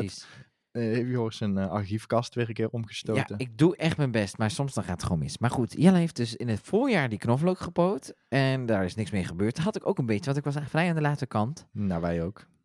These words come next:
Speaker 1: En nu begint hij weer uit te lopen. Kun je het dan gewoon laten zitten en komt er dan weer een nieuwe knoflook aan?
Speaker 2: Dat kan je gewoon laten zitten. Ehm, maar het is altijd eventjes, eh, want nu is hij al uitgelopen.
Speaker 1: Mhm.
Speaker 2: Maar wat er natuurlijk gebeurt bij een knoflook is, ehm, normaal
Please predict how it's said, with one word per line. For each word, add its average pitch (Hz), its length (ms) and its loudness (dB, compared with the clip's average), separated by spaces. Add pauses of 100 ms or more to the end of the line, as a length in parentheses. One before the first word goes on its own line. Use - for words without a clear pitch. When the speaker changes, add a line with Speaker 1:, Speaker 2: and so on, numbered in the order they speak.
(160)
Speaker 1:
En 139 240 2
nu 165 100 2
begint 196 260 2
hij 175 80 0
weer 156 140 4
uit 107 140 2
te - 80 -6
lopen. 92 220 2
Kun - 120 -2
je 214 40 2
het 220 100 0
dan 208 80 -8
gewoon 196 140 0
laten 208 180 0
zitten 220 240 0
en 185 60 -4
komt 196 160 -2
er 202 60 6
dan 185 100 2
weer 185 140 2
een 180 60 0
nieuwe 196 160 2
knoflook 185 400 0
aan? 160 200 -6 (160)
Speaker 2:
Dat 110 340 0
kan 170 180 0
je 107 80 0
gewoon 87 220 -4
laten 82 260 -10
zitten. 147 360 -2 (360)
Ehm, 101 500 4
maar 113 160 -2
het 131 120 -2
is 139 120 -2
altijd 143 260 -4
eventjes, - 440 -4
eh, 104 400 -2
want 110 180 0
nu 117 120 4
is 120 140 0
hij 82 80 -4
al - 140 -6
uitgelopen. 110 680 -2 (320)
Speaker 1:
Mhm. 135 260 0
Speaker 2:
Maar 104 420 4
wat 110 180 0
er 107 80 0
natuurlijk 104 320 -2
gebeurt 104 280 2
bij 104 200 -2
een 98 140 -8
knoflook 101 500 -4
is, - 380 -6
ehm, 92 360 -2
normaal 104 460 2